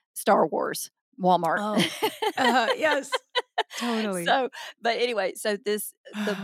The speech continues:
Speaker 1: this
Speaker 2: <laughs>
Speaker 1: mom, her, uh, like, her child, like, is maybe two and a half or three years old, and she told him, uh, to come to her. He was starting to wander off, and she told him to come to her, and he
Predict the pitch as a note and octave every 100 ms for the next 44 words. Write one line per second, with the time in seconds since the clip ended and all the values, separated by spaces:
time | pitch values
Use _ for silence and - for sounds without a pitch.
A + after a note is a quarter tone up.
0 | G3 F#3+ G#3 A3 G#3 G#3 C4 B3 F#3+ F#3+
1 | G#3 - A#2+ - C4+ G3 B3+ - C4 F4+
2 | F#4 A#3+ G#3+ G3 F#3+ F#3 F3+ F3+ F3 D#3
3 | D#3+ E3 E3 D#3+ E3 E3 E3+ E3 D#3 D3+
4 | D#3 - - - - F#3 F3+ F3+ F3 E3+
5 | - - - A3 G#3+ A3+ - G3 F#3 F#3+
6 | F3+ E3+ E3+ E3 - E3+ D#3+ D3+ - -
7 | E3+ - F#4 A#4 F3+ E3 D#3 E3 F3+ F3
8 | D#3 D#3+ D#3+ E3 B3 - D#3 - E3 E3
9 | D#3+ D#3+ D#3 D#3+ C4+ A#3 - F3+ F3+